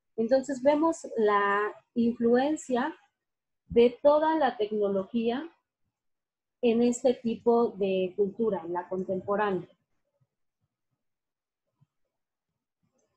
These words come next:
Otra cultura que también tenemos es la emergente. Y se conforman a partir de las necesidades de mantenerse dentro de la sociedad de manera no formal.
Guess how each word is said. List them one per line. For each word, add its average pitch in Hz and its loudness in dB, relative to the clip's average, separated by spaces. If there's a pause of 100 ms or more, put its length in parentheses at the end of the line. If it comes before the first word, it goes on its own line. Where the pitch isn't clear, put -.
(880)
Otra 330 2
cultura 247 0 (140)
que 208 -4
también 208 -4
tenemos 226 -4
es 214 -2
la 226 -2
emergente. 208 -6 (960)
Y 311 4
se 359 -2
conforman 262 0
a 226 -2
partir 226 -2
de 240 0
las 196 -2
necesidades 208 -4
de 220 -4
mantenerse 202 -4
dentro 220 -4
de 226 -4
la 190 -4
sociedad 202 -6
de 240 -4
manera 196 -4
no 196 -6
formal. 214 -8